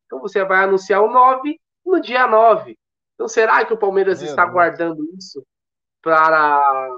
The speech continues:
Speaker 1: usar essa, essa deixa aí, essa brecha do dia nove, o centroavante, o camisa nove? Então, mas o que se sabe, então, é que tem essa questão dos exames,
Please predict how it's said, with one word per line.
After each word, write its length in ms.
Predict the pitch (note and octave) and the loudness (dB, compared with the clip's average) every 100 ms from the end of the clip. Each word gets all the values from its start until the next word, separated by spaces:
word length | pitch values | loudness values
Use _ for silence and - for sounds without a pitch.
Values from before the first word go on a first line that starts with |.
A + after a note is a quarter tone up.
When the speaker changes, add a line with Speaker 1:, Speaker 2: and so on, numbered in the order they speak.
| - | -16
Speaker 1:
usar 400 | D#3 C#3+ D#3+ F3 D3+ - | -16 -8 0 0 0 -6
essa, 520 | D3 D3+ - D#3+ B2+ - _ _ - | -8 -8 -4 -2 -2 -6 _ _ -20
essa 240 | C#3 D3 | -10 -10
deixa 480 | C3 D#3 F#3 F#3+ - | -8 2 2 2 -4
aí, 180 | F3 F#3+ | -6 -6
essa 240 | F#3+ D3 - | -6 -8 -8
brecha 400 | D3+ F#3 F#3+ F3 | -4 -2 -4 -8
do 160 | C#3+ | -16
dia 160 | C3+ C3+ | -8 -8
nove, 480 | B2 F3+ G#3 F#3+ D#3+ | -2 2 2 2 -2
o 40 | |
centroavante, 800 | - - B2+ B2 D#3 G3 G3+ F#3+ | -14 -10 -8 -8 -4 -2 -2 -4
o 80 | _ | _
camisa 300 | C#3+ C3 B2+ | -10 -8 -8
nove? 540 | B2 D#3 G3+ G3+ F#3+ F#3 _ _ _ _ _ _ | -6 0 2 0 -2 -10 _ _ _ _ _ _
Então, 640 | A#2+ - C#3 D3 D#3 D#3+ D#3 | -20 -6 -4 -2 -4 -6 -4
mas 420 | F3 F#3+ F#3+ _ _ | -2 0 -2 _ _
o 100 | E4 | -18
que 80 | - | -16
se 140 | - A3 | -16 -6
sabe, 440 | G#3 F#3 F#3+ A#3 | 0 0 0 -6
então, 360 | C4+ - G3+ G#3+ | -6 -2 0 0
é 80 | |
que 80 | A3 | -4
tem 140 | - C4 | -8 -8
essa 280 | B3 - C4+ | -8 -14 -14
questão 300 | C4 B3 A#3 | -12 -10 -10
dos 180 | A3 A3+ | -12 -18
exames, 600 | G#3+ G#3 G#3 B3 - | -2 2 2 -2 -10